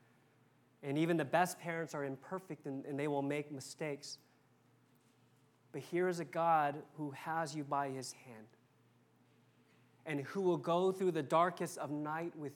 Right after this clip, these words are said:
you and stares death in the face and will tell you that everything will be okay. Don't be afraid.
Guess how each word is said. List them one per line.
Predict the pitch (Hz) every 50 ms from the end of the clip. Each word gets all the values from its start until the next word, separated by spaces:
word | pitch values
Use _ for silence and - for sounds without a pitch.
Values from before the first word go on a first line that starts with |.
| - -
you | 143 139 139 139 139 - - - - _ _ _ _ _ _ _ _ _ _ _ _ _ _ _ _ -
and | 139 139 135
stares | - - - - - 180 175 185 196 196 196 180 - - - - - _ _ _ _ _ - 139
death | 135 202 208 196 170 - - - - - 147
in | 160 156 151
the | 143 143
face | 139 - - - 185 190 180 180 - - - - - - _ _ _ _ _ _ _ _ _ _ _ _ _ _ _ _ _ _ _ _ _ _ _
and | - 143 139
will | 139 135
tell | 135 - - - 175 175
you | 175 170 160
that | 139 143 135 135 - - - -
everything | - 147 156 151 160 151 143 - - - 123 123 - _ _ _ _ _ _ _ _ _ _ _ _ _ _ _ _ _ _ _
will | - 131
be | 127 131 123
okay. | 117 - - - 127 120 117 - _ _ _ _ _ _ _ _ _ _ _ _ _ _ _ _ _ _ _ _ _ _ _ _ _ _ _ _ _ _ _ _ _ _ _ _ _ _ _ _ _ _ _ _ _ _ _ _
Don't | - 135 143 143
be | - 147 143
afraid. | 127 - - - 123 113